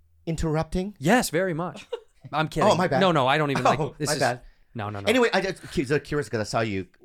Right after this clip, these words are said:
Speaker 1: um, when I, 'cause I'm a coach. I walked by you.
Speaker 2: I saw that.
Speaker 1: Right, and the way you're crossing your, your fist. Anyway, I
Speaker 2: No,
Speaker 1: I
Speaker 2: no, no, I just
Speaker 1: Yeah, <laughs> I know.
Speaker 2: No,
Speaker 1: Do
Speaker 2: I,
Speaker 1: you, um,
Speaker 2: I, we can
Speaker 1: yeah,
Speaker 2: smell you
Speaker 1: <laughs> yeah.
Speaker 2: gu-, we can smell you coming is the problem, right?
Speaker 1: Yeah?
Speaker 2: Well, we have a little light that goes off when we know someone's gotten
Speaker 1: <laughs> Yeah.
Speaker 2: up and coming up here.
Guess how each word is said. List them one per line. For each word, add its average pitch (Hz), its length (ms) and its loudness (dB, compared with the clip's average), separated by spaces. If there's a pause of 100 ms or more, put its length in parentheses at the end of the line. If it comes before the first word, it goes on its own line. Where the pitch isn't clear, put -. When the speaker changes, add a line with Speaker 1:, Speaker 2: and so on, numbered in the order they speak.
(120)
Speaker 1:
um, 92 460 -2 (300)
when 147 200 2
I, 139 120 4
'cause 143 240 -6
I'm 139 120 -2
a 127 60 -6
coach. 98 460 -2
I 110 60 0
walked 107 220 0
by 101 180 -2
you. 82 300 -10
Speaker 2:
I 180 60 -2
saw 240 180 0
that. 135 280 -6
Speaker 1:
Right, 113 200 2
and 110 120 -4
the 120 60 -2
way 117 140 -4
you're 120 120 -4
crossing 113 320 -8
your, 104 100 -8
your 107 140 -8
fist. 117 240 -8
Anyway, 151 280 -2
I 139 160 0 (220)
Speaker 2:
No, 262 120 2
Speaker 1:
I 311 40 4
Speaker 2:
no, 339 80 2
no, 233 100 -2
I 165 120 -2
just 170 240 -10
Speaker 1:
Yeah, 170 280 2
<laughs> - 40 -8
I 185 80 0
know. 202 240 -6 (280)
Speaker 2:
No, 151 160 -6
Speaker 1:
Do 147 60 4
Speaker 2:
I, - 40 6
Speaker 1:
you, 349 200 4
um, 226 240 0 (140)
Speaker 2:
I, 165 80 0
we 202 120 2
can 190 140 -2
Speaker 1:
yeah, 220 100 4
Speaker 2:
smell 202 180 6
you 180 100 4
Speaker 1:
<laughs> - 0 -
yeah. 143 160 6
Speaker 2:
gu-, - 40 0
we 180 80 2
can 175 120 0
smell 175 220 2
you 135 120 2
coming 117 400 -4
is 117 140 -6
the 117 100 0
problem, 110 360 -2
right? 170 100 2
Speaker 1:
Yeah? 381 220 2 (200)
Speaker 2:
Well, 180 240 4
we 185 120 2
have 185 80 4
a 175 40 2
little 160 180 0
light 143 260 0
that 127 80 -2
goes 117 180 0
off 113 120 0
when 123 100 -6
we 117 60 -4
know 117 120 -4
someone's 117 260 -2
gotten 117 180 2
Speaker 1:
<laughs> - 20 -2
Yeah. 117 40 -2
Speaker 2:
up - 80 -6
and 113 100 -10
coming 117 280 -4
up 107 100 -8
here. 101 160 -10